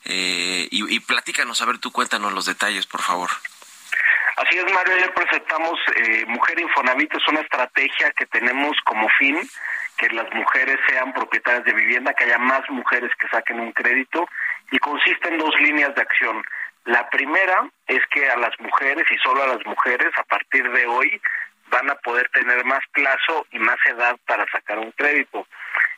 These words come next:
Speaker 2: Eh, hoy todos los tra-, o ayer todos los trabajadores tenían hasta setenta años para sacar un crédito y tenían el plazo de edad más el plazo de hasta treinta años para pagarlo. Hoy a las mujeres se sube a setenta y cinco años.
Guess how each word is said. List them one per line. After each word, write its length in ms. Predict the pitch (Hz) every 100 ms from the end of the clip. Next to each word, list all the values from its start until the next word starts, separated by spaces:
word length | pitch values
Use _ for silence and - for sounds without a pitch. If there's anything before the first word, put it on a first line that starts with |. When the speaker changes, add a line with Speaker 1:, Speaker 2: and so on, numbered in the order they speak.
| _ _
Speaker 2:
Eh, 580 | - 117 113 110 - -
hoy 260 | 127 156 - -
todos 180 | 151
los 120 | 151 -
tra-, 480 | 123 - 98 98 -
o 160 | 110
ayer 320 | 107 113 143 -
todos 140 | 139
los 100 | 131
trabajadores 520 | - - - - -
tenían 280 | - - 120
hasta 240 | - - -
setenta 440 | - - 117 131
años 260 | 120 120 117
para 180 | 104 98
sacar 220 | - -
un 160 | 117 110
crédito 560 | 113 117 113 - - - - - - -
y 140 | 120
tenían 400 | - 120 120 117
el 140 | 120
plazo 500 | - 120 107 - 131
de 60 | 117
edad 240 | 107 113 110 - -
más 260 | 98 87 - - -
el 280 | - 92 85
plazo 360 | - 113 107 -
de 60 | 101
hasta 180 | -
treinta 340 | 110 110 104 117
años 200 | 110 113 -
para 180 | 107 -
pagarlo. 480 | 120 131 127 113 - - - - - - -
Hoy 160 | 175
a 80 | 165
las 160 | 135 123
mujeres 360 | 117 127 127 123
se 100 | 123 123
sube 180 | 127 123
a 120 | 117
setenta 500 | - - 101 - 104
y 60 | 101 -
cinco 400 | 113 113 120 135
años. 320 | 135 117